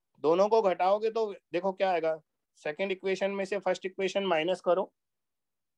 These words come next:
तो डेल्टा टी common आ जाएगा, अंदर आएगा गामा minus three alpha, और डेल्टा T बाहर आ जाएगा। Calculation करना मुझसे सीखो।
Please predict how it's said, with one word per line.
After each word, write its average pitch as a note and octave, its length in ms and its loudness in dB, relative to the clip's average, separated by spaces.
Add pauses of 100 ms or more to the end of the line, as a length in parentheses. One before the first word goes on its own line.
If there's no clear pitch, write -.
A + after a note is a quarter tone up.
(160)
तो C#3+ 60 -2
डेल्टा D#3 380 6
टी G3+ 180 2
common F#3 360 4
आ F#3+ 80 4
जाएगा, F#3 320 2
अंदर F3+ 360 2
आएगा F#3+ 260 2
गामा E3+ 420 0
minus F#3 380 -2
three F3+ 280 -2
alpha, D3+ 440 0 (1300)
और C3+ 120 0
डेल्टा D#3+ 340 0
T G3 200 -6
बाहर D#3 280 2
आ D3 80 0
जाएगा। B2 320 -4
Calculation E3+ 600 -4
करना F3+ 280 0
मुझसे E3 300 0
सीखो। D#3+ 440 -2